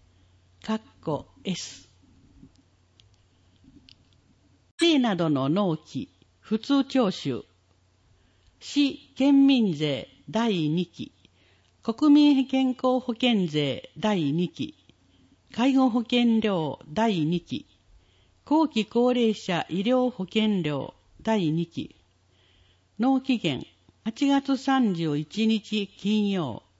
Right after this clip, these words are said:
夜間収納窓口、十九時まで。二日木曜、九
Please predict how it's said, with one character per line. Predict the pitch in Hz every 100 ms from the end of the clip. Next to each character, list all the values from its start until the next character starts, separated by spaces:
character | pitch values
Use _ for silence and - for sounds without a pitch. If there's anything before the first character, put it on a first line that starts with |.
| _ _ - - - _ -
夜 | 254
間 | 302 302 202
収 | - 180 233
納 | 262 254 240 226
窓 | 214 202 180
口、 | 143 - 135 - - _ _
十 | 175 262 277
九 | 269 226
時 | 175 156
ま | 147
で。 | 131 117 - _ _ _ _ _
二 | - 233 294
日 | - 269
木 | 233 220 240 233
曜、 | 226 147 127 - _ _ _
九 | 202 285